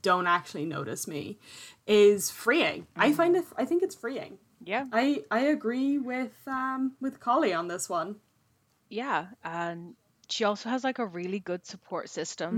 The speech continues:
Speaker 1: Mm-hmm.
Speaker 2: in her, like, coworkers. She'll come away from a table and they'll have, like, someone was like, "Oh, and what's the difference between, like, the supreme nachos and the normal nachos?" And Coley's like, "Oh, I'll just check the menu. I'm new here."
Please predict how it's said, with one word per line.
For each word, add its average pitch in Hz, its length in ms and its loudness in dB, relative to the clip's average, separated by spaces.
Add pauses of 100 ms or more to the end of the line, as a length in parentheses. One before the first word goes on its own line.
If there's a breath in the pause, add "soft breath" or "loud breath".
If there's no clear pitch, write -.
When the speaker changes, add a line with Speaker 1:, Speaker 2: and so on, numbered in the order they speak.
Speaker 1:
Mm-hmm. 190 160 -6
Speaker 2:
in 180 160 -6
her, 170 480 -6 (460)
like, 160 260 -8 (120)
coworkers. 170 760 -6 (800 soft breath)
She'll 196 200 -4 (120)
come 208 100 0
away 180 240 0
from 180 200 -10
a 165 40 -4
table 160 560 -2
and 160 160 -4
they'll 156 180 -2
have, - 160 -8 (160)
like, - 420 -8 (440 soft breath)
someone 208 260 -4
was 190 120 -4
like, 214 180 -6
"Oh, 240 160 6
and 196 180 6
what's 233 260 -2
the 269 120 -4
difference 240 400 -2
between, 226 300 -6
like, 220 180 -2
the 208 80 -4
supreme 208 460 -6
nachos 202 460 -4
and 196 100 -6
the 190 60 -4
normal 202 360 -2
nachos?" 160 580 -6 (320 loud breath)
And 180 140 -8
Coley's 170 360 -6
like, 180 200 -6
"Oh, 208 420 2
I'll 214 160 2
just 220 240 -6
check 226 220 -2
the 220 80 -4
menu. 185 480 -6
I'm 180 340 -8
new 185 220 -4
here." 165 460 -4